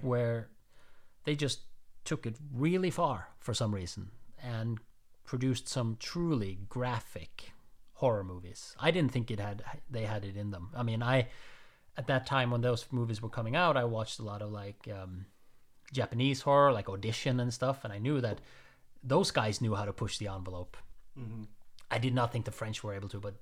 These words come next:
Speaker 1: man, they did. One of the, one of the movies that came out of this period was a movie called Martyrs, uh, directed by Pascal Laugier, I think his name is. And <clears throat> this movie,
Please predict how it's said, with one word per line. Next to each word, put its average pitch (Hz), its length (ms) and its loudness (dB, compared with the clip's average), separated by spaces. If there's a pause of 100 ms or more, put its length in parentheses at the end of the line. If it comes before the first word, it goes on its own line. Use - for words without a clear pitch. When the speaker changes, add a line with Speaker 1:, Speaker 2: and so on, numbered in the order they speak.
(280)
Speaker 1:
man, 113 400 -4
they 95 120 -8
did. 90 260 -10 (1000)
One 170 200 4
of 156 80 2
the, 131 260 4
one 151 160 2
of 151 60 0
the 143 140 2
movies 117 180 0
that 113 120 -8
came 113 220 -2
out 107 140 -2
of 95 80 -6
this 101 140 -6
period 95 460 -8
was 107 120 -4
a 113 40 -2
movie 104 220 -2
called 98 220 -6
Martyrs, 92 680 -8 (920)
uh, 104 320 -6
directed 107 380 -6
by 101 100 -6
Pascal 101 460 -8
Laugier, 98 580 -8
I - 40 -6
think 120 200 -10
his 117 120 -8
name 123 180 -4
is. 214 200 -10 (1040)
And 135 460 0 (200)
<clears throat> 120 220 0
this 170 220 -2
movie, 123 360 0